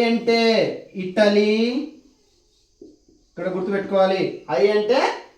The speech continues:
ఇటలీ, బి అంటే బ్రిటన్, ఎఫ్ అంటే ఫ్రాన్స్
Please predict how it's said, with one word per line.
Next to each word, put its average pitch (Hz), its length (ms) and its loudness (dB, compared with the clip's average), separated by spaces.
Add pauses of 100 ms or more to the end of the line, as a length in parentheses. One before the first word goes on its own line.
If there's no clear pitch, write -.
(440)
ఇటలీ, 196 540 4 (960)
బి 170 280 2 (220)
అంటే 254 300 2 (800)
బ్రిటన్, 240 640 2 (2500)
ఎఫ్ 247 460 0
అంటే 240 300 0 (720)
ఫ్రాన్స్ 214 720 2